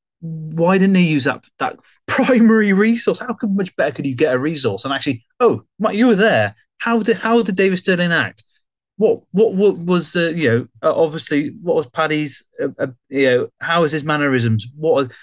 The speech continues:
what was the speculations you had about his, his orientation? Why didn't they go to speak to him? And the second thing that, yes, it's a spoiler alert, the end of episode six,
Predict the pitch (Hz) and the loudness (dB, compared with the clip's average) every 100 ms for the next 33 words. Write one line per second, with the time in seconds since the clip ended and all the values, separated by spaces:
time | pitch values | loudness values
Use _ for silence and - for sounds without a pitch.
0 | _ - 156 147 - 165 120 147 135 131 | _ 0 0 2 -2 -6 -2 0 0 0
1 | 120 147 123 117 110 113 113 - 107 101 | -2 0 0 0 0 2 0 0 -2 -2
2 | 147 135 123 117 113 110 107 101 107 95 | -4 0 2 4 4 2 -2 -2 -6 -6
3 | - _ _ _ - 143 180 190 190 180 | -10 _ _ _ -8 0 2 2 2 2
4 | 160 156 156 143 135 - 147 127 127 127 | 2 2 2 0 -6 -2 -2 -2 -2 0
5 | 117 98 - _ _ _ _ _ _ - | 0 -2 -8 _ _ _ _ _ _ -2
6 | 123 123 180 170 156 117 117 110 110 110 | 0 0 -2 0 0 0 0 0 -2 -6
7 | _ _ _ 113 110 - 135 131 120 117 | _ _ _ 0 0 0 0 0 0 -4
8 | 113 - - 151 143 117 107 104 110 - | -4 -6 0 2 4 4 4 2 2 0
9 | - _ _ _ _ _ - 123 143 180 | -10 _ _ _ _ _ -2 2 4 4
10 | 180 165 160 160 - 170 170 - 117 113 | 4 2 -2 -4 -2 -2 -2 -2 0 0
11 | - | -4